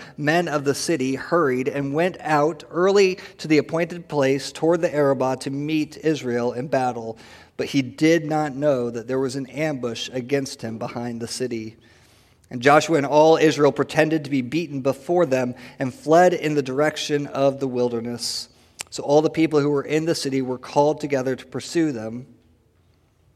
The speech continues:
And as they pursued Joshua, they were drawn away from the city. Not a man was left in Ai or Bethel who did not, did not go after Israel. They left the city open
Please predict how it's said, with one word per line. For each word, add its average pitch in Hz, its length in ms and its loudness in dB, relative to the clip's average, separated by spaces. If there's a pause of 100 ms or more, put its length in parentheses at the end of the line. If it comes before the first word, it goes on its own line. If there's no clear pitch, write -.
(400)
And 123 120 -8
as 143 220 0
they 160 100 0
pursued 147 480 -2
Joshua, 127 640 -2 (680)
they 127 120 -2
were 117 120 -2
drawn 117 560 -2
away 113 440 -2
from 120 160 -12
the 110 80 -12
city. 110 500 -6 (480)
Not 135 180 6
a 151 40 6
man 156 400 2
was 147 180 2
left 147 320 2
in 135 140 -4
Ai 127 440 0
or 143 220 0
Bethel 143 460 0
who 123 100 -2
did 120 220 -8
not, 143 360 -2
did 151 160 0
not 160 220 0
go 143 220 0
after 143 400 -2
Israel. 117 560 -12 (520)
They 123 140 -4
left 135 320 0
the 160 80 -6
city 147 340 -4
open 113 600 -4